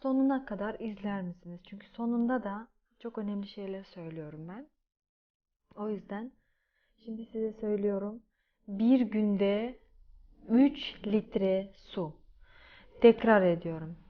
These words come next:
Bir günde üç litre su içiyoruz. Sabah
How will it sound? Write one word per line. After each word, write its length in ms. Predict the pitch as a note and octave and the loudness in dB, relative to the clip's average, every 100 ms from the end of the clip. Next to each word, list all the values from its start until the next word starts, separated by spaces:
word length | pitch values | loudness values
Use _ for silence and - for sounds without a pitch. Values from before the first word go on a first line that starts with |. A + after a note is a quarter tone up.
| - | -10
Bir 400 | F#3 G#3 A#3+ B3+ | -2 2 6 6
günde 880 | A3 F#3 G#3 G#3+ G3 F#3+ G3 G#3+ B3 | 6 2 2 4 4 4 2 2 -2
üç 480 | A#3+ A#3 A#3+ - G3 | 0 2 2 0 -2
litre 360 | G3+ - G3+ G3+ | -2 2 2 2
su 260 | - A#3 | 2 2
içiyoruz. 720 | A3+ - A#3+ A#3 A#3 A3+ - - - - - - - - - - - - - - - - - | 2 4 4 6 4 2 -8 -20 -20 -20 -18 -18 -18 -18 -16 -16 -16 -18 -18 -18 -18 -18 -16
Sabah 500 | - - B3 B3 | -2 4 8 8